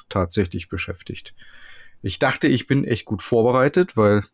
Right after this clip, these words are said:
ich hab ja meine Tabelle, bei der ich jede einzelne Miniatur kat-, katalogisiert hab. Ja. Ich hab mir gedacht, ich bin schneller durch.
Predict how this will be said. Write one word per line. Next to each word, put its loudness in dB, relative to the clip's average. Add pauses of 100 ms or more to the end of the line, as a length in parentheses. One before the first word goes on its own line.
(220)
ich -2
hab 0
ja 4
meine 4
Tabelle, 2
bei 4
der 4
ich -4
jede 2
einzelne 0
Miniatur 0
kat-, -4
katalogisiert 0
hab. -2 (1700)
Ja. 2 (2250)
Ich -2
hab -6
mir 2
gedacht, 0
ich -6 (880)
bin 2
schneller 4
durch. 0